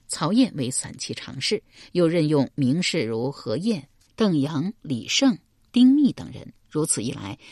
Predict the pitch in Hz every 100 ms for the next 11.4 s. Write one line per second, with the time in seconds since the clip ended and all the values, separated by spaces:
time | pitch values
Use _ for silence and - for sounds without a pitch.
0 | - - 180 190 180 165 139 - 113 131
1 | 147 147 151 - 113 202 277 - - _
2 | 127 107 - - 113 180 226 - 107 143
3 | - - 120 - _ _ _ - - 185
4 | 156 170 - 151 165 - 117 135 143 98
5 | - 123 - 139 127 - - 143 160 180
6 | 175 - 104 110 - 113 147 151 _ -
7 | - - 190 151 - 247 160 196 156 98
8 | 76 - - 208 - 220 - _ - -
9 | 117 - 262 - 127 110 - - - -
10 | 147 _ _ _ _ _ - - 170 147
11 | 117 139 151